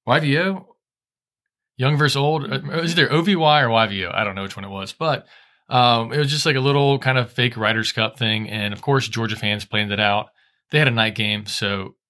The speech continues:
no threat to ruining any of their game day experience. But me, on the other hand, we got out there at eight o'clock and just had actually a great time.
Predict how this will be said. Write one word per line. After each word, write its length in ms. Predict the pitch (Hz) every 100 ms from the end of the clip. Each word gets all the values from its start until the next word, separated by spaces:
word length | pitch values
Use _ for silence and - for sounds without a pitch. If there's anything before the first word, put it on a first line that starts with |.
| _
no 320 | 151 160 185
threat 380 | 180 135 120 120
to 280 | - 113 110 _
ruining 360 | 139 151 131 123
any 180 | 135 127
of 80 |
their 160 | 110 107
game 240 | 98 107
day 120 | 104 104
experience. 520 | 113 - 113 117 120
But 320 | 113 107 -
me, 160 | 156 160
on 60 |
the 60 | 127
other 120 | 123
hand, 300 | 120 120 120 _ _ _ _
we 80 | 139
got 120 | 143
out 120 | 135
there 180 | 131 127
at 60 | 113
eight 120 | 113
o'clock 480 | 113 110 110 110 -
and 380 | 123 110 107 107
just 160 | 110 110
had 320 | 107 110 135 -
actually 320 | 120 113 101
a 20 |
great 200 | 101 101
time. 300 | 101 98 107